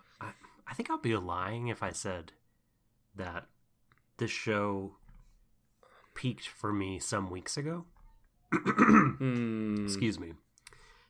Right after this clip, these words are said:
Speaker 1: And it's difficult for me to, like, it, it's not, as you said, engaging me in the same way that it was, um, right around the time that,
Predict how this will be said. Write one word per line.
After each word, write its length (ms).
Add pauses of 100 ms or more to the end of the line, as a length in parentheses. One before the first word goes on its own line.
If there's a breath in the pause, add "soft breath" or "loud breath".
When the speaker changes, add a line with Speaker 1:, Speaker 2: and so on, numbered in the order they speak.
(140 loud breath)
Speaker 1:
And 400
it's 140
difficult 400
for 140
me 200 (140)
to, 460 (1600 loud breath)
like, 180
it, 180
it's 220
not, 320 (100)
as 180
you 120
said, 280
engaging 600
me 300 (640)
in 120
the 80
same 320
way 180
that 160
it 120
was, 640 (1000)
um, 560 (640)
right 440
around 360
the 60
time 720 (480)
that, 440